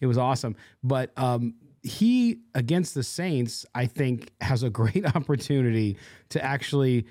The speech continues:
hit that mark because the Saints are struggling a little bit, even though they have a strong defensive front.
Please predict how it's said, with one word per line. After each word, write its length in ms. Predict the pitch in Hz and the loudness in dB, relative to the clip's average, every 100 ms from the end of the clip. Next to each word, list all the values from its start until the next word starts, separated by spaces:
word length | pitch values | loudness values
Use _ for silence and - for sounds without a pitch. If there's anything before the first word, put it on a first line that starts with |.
| _ | _
hit 260 | - 170 - | -2 -2 0
that 200 | 131 107 | -2 0
mark 460 | 127 156 160 147 127 | 2 2 2 -2 -4
because 320 | 120 131 117 | 0 0 0
the 80 | 117 | -4
Saints 380 | - 156 151 | -2 -4 -2
are 40 | 123 | -4
struggling 340 | - 131 131 | 0 0 0
a 40 | 120 | 0
little 220 | 120 113 | 0 0
bit, 180 | 117 117 | 0 0
even 220 | 135 151 | 0 2
though 100 | 131 | 2
they 80 | 120 | 0
have 140 | 117 | -2
a 40 | |
strong 280 | 107 120 113 | -2 -2 -2
defensive 400 | 101 117 101 98 | -2 -4 -6 -6
front. 260 | - 127 | -8 -8